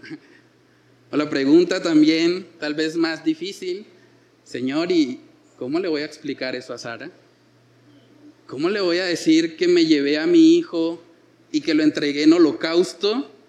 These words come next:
¿Tú sabes lo que esa mujer estuvo esperando, Señor?". <laughs> Pero podemos ver, hermanos, que Abraham en este momento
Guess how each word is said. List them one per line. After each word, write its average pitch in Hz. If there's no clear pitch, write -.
¿Tú 175
sabes 247
lo 226
que 175
esa 180
mujer 185
estuvo 190
esperando, 160
Señor?". 196
<laughs> -
Pero 143
podemos 151
ver, 175
hermanos, 165
que 131
Abraham 139
en 135
este 156
momento 165